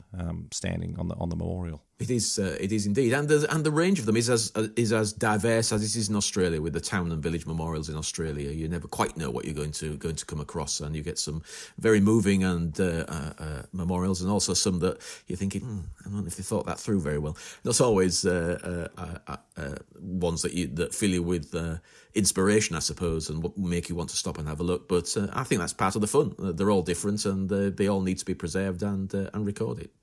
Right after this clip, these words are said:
Speaker 1: We should point out here as well that, like many French war memorials, this says, uh, it has the, uh, the expression "les enfants" on it, and anyone who speaks rudimentary French knows that that means children. And there's often a misconception from people who studied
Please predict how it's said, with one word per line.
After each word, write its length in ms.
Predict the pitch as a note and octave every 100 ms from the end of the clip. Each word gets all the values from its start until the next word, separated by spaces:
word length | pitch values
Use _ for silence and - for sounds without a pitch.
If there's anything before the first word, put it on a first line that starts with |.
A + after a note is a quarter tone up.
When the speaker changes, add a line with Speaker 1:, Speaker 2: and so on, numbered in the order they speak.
| _ _ -
Speaker 1:
We 100 | A2
should 180 | C3 -
point 200 | G2+ G2
out 140 | G2
here 120 | G2+
as 140 | F#2 G2
well 180 | G#2+
that, 120 | G2 F2+
like 200 | G2 G2
many 180 | F#2+
French 380 | F2 F#2 F#2 -
war 140 | F#2 F2
memorials, 420 | F2+ F2+ F2 -
this 100 | F#2
says, 360 | - F2+ -
uh, 140 | F2 F2
it 100 | E2+
has 240 | F#2 E2
the, 260 | F2 E2+ E2+
uh, 160 | F2 F2
the 140 | F2
expression 420 | E2 - F2+ F2
"les 180 | E2+ F2+
enfants" 260 | F#2 F2+ -
on 420 | G#2+ F2 D#2+ F2
it, 280 | F2+ - -
and 260 | E2+ E2+ E2
anyone 240 | F2 E2
who 100 | E2+
speaks 380 | D#2+ G2 F2 -
rudimentary 420 | F2 F2+ F2 F#2
French 300 | - F#2+ E2
knows 280 | F#2 F2 E2+
that 120 | F2
that 120 | F2+ E2+
means 220 | E2+ -
children. 420 | B2+ A#2 F#2 G2+ - - - - -
And 120 | G2+
there's 100 | F#2
often 240 | G#2+ -
a 40 | F2
misconception 680 | E2+ - E2+ F#2+ - F2
from 140 | E2+ E2+
people 260 | G2 F2+
who 100 | F2+
studied 480 | F2+ - F#2+ F2+ F2